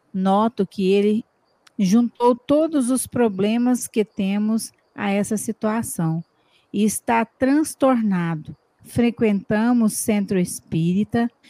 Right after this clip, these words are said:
mas desde a pandemia que não vamos mais. Ele é perturbador, agressivo. Quando começo a ouvir a rádio, ele começa, agora quer ser santa,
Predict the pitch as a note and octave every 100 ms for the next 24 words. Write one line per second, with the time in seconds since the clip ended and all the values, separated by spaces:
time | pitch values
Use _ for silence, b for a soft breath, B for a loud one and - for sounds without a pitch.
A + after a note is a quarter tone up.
0 | b b G3+ G3+ G#3+ G3 E3+ F3 A#3 D4
1 | D4+ C#4+ - A#3+ G#3+ G3+ F#3+ G#3 A#3 B3
2 | B3+ _ _ B3+ B3 A3 G#3 F#3+ F3+ F#3
3 | G3+ G3 D#3 D3+ D#3 - _ _ _ _
4 | _ F3+ G3+ A#3+ A3 G3 - F#3+ F#3+ F3+
5 | E3+ E3+ E3 C#3+ D#3 F3 - - G#3+ A3+
6 | G#3+ - - D#3+ D3 D3+ D#3+ - _ _
7 | _ _ B3 C#4 C4+ - B3+ A3+ A3 -
8 | G#3 F#3+ F3 F#3 F3+ E3 F3+ G3+ G#3 E3+
9 | F#3 F#3+ F#3+ - G#3+ G3 F#3 G3 A3+ -
10 | B3 B3 - _ _ _ _ _ F3 F3
11 | F#3 A3+ A3+ E3+ - G3 F#3+ G3 - A3
12 | G3+ G#3 - _ _ - - A#3+ C4 C4
13 | - D#3